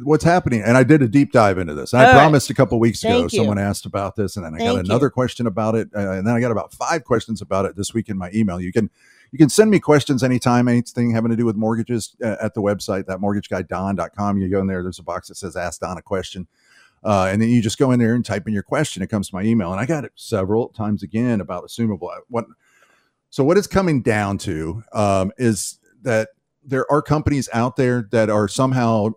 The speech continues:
Speaker 1: ch-, figured out a way to make money on this. And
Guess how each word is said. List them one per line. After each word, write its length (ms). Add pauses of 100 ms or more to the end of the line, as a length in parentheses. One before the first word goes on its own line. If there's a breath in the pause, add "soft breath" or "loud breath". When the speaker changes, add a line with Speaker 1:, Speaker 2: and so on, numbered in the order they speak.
(120)
Speaker 1:
ch-, 100 (380)
figured 320
out 100
a 40
way 200
to 60
make 200
money 560
on 260
this. 420
And 320